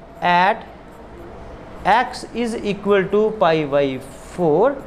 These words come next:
f dash x जो है वो बन गया आपके पास minus sin pi by four minus cos pi by four,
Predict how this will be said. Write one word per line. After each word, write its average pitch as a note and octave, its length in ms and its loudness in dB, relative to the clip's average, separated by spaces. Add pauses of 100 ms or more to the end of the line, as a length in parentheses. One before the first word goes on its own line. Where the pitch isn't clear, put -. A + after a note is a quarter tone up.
(480)
f A#3 380 0 (1080)
dash F#3+ 300 4
x G#3 260 -2
जो G3 100 4
है F#3 120 4
वो F3+ 120 0
बन D#3 260 0
गया F3+ 160 4
आपके F3 200 -2
पास E3+ 440 2
minus D#3+ 560 0 (720)
sin E3+ 340 4
pi F3+ 180 4
by G3+ 140 4 (200)
four A#3 200 4 (680)
minus F3 440 0 (100)
cos A3 320 4
pi A3+ 140 4
by A#3+ 140 4 (160)
four, B3+ 260 2